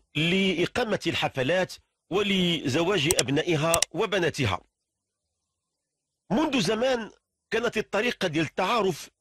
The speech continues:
طريقة تقليدية سهلة وميسرة. الناس يجتمعون في المناسبات، إما في الموالد وإما في المواسم وإما في الس-، الزيارات العائلية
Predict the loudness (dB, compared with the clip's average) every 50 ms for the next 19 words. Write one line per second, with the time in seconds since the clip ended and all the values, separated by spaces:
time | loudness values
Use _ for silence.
0 | _ _ -2 -2 -2 -2 -2 -4 -4 -4 -4 -2 -2 0 0 2 2 2 0 0
1 | -2 _ _ _ _ _ _ _ _ _ -6 -2 0 0 0 0 0 0 0 -2
2 | -4 -8 _ _ _ _ _ _ _ _ 0 0 2 2 2 0 -2 0 -2 -2
3 | -2 -2 -4 -8 _ _ _ _ _ _ _ _ _ _ _ _ _ _ _ -4
4 | -2 0 0 -2 -2 0 -2 0 0 0 0 0 -2 0 0 0 0 0 0 0
5 | 0 -2 -4 _ _ _ _ -4 -2 0 0 2 2 0 0 0 -2 -2 0 0
6 | -2 -2 -6 -18 _ _ _ _ _ _ _ _ _ _ _ _ _ _ -2 0
7 | 2 2 2 2 0 0 0 -2 0 2 2 2 2 2 2 2 2 0 0 -2
8 | -4 -8 -16 -6 _ -2 0 2 2 2 2 2 0 0 0 -2 0 2 2 2
9 | 2 0 0 0 -2 0 0 0 0 -2 -4 _ _ _ _ _ _ _ _ _
10 | _ -2 0 0 2 2 2 2 2 0 -2 -2 -2 0 0 2 2 2 2 2
11 | 0 -2 -6 -6 -2 0 2 2 2 2 2 2 0 0 -4 -4 -4 -6 -10 -10
12 | -4 -2 -4 -2 0 -2 -2 0 0 0 0 0 0 0 -2 -2 -2 -2 -2 -4
13 | 0 0 0 0 0 -2